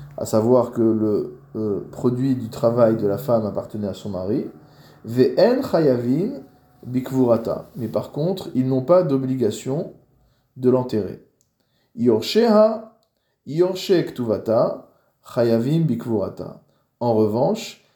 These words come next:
ses héritiers à elle, les héritiers de sa ktuba, c'est eux qui ont l'obligation de l'enterrer. C'est-à-dire que les yetomim, les orphelins dont nous avons parlé, qui n'ont pas l'obligation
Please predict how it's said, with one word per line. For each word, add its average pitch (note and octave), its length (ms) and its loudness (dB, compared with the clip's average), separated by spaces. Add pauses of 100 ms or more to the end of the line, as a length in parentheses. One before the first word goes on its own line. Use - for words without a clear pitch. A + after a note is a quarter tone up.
ses D#3+ 380 0
héritiers B2 460 2
à F#2 80 0
elle, D3 400 -2 (460)
les D#3 360 2
héritiers D#3 400 2
de B2 100 -2
sa A2+ 160 -4
ktuba, G2+ 640 -4 (240)
c'est - 440 -4
eux F3 480 0
qui - 260 -10
ont C#3+ 300 -4
l'obligation A#2 880 -2
de B2 120 0
l'enterrer. G#2+ 500 -2 (420)
C'est-à-dire C#3 540 0
que A#2+ 380 2 (200)
les A#2 140 -2
yetomim, C3+ 680 0
les A2+ 180 -2
orphelins C3+ 420 0
dont A2 100 -4
nous G#2+ 180 -4
avons G#2+ 200 -2
parlé, A2 440 -2 (300)
qui - 100 -16
n'ont A2+ 120 -4
pas C#3+ 200 6
l'obligation A2 840 -2